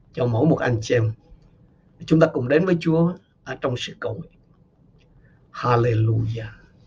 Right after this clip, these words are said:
Hallelujah. Hallelujah.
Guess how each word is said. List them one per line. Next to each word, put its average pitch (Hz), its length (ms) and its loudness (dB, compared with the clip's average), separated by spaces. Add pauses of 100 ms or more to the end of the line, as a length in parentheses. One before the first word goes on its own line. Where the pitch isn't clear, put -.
(580)
Hallelujah. 120 920 0 (420)
Hallelujah. 120 920 0